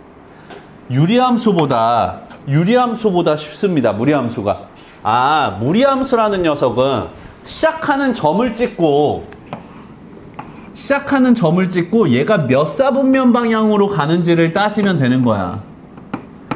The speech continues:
일 사분면, 이 사분면, 삼 사분면, 사 사분면.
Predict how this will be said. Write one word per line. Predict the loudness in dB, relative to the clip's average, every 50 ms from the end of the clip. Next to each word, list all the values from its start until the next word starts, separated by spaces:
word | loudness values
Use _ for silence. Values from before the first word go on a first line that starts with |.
| -12 -14 -8 -2
일 | 0 0 2
사분면, | 2 0 0 0 0 -2 0 0 2 2
이 | 2 2
사분면, | 2 0 0 0 0 0 0 0 0 2 0 0
삼 | 0 -2 -2 0 0 2
사분면, | 2 2 2 0 0 0 0 2 2 2 2 0 0
사 | -2 -2 -4 -2
사분면. | 0 0 0 0 0 -2 -2 -2 -4 -6